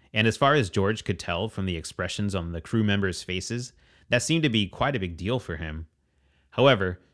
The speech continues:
true to their ship's name, the crew engaged in quite a bit of drinking. It was nearly as rowdy on board the ship as it had been in the Drink Lest Ye Sink tavern back in Portsville,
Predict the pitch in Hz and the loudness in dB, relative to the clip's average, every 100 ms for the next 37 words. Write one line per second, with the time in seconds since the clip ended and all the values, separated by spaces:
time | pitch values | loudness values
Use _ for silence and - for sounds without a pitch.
0 | _ - 143 139 104 110 123 - 95 80 | _ 2 4 4 2 4 4 0 -4 -4
1 | 95 101 95 80 90 _ _ 107 - - | -4 -2 -2 -6 -10 _ _ -2 -2 2
2 | 135 117 95 90 87 87 - 101 - 104 | 4 4 2 -2 -4 -6 -4 -4 -2 -2
3 | 117 90 113 87 82 82 80 80 80 - | 0 0 0 -2 -6 -12 -12 -12 -12 -16
4 | _ _ _ _ - 135 135 120 143 170 | _ _ _ _ 0 2 4 4 4 4
5 | 139 92 101 101 90 82 104 120 110 113 | 2 2 0 0 -2 -6 0 2 4 2
6 | 92 - 107 78 - 101 104 92 107 113 | 0 -4 -4 -4 -8 -6 -4 -2 0 0
7 | 98 98 104 98 92 90 87 85 85 98 | -2 -4 -4 -6 -6 -4 -6 -8 -4 -2
8 | 104 101 92 - 90 80 92 87 - - | -2 -4 -6 -6 -8 -6 -8 -8 -12 -4
9 | 107 101 82 80 85 85 85 - 98 101 | -2 -2 -4 -6 -6 -6 -10 -8 -6 -6
10 | - 80 76 | -10 -12 -10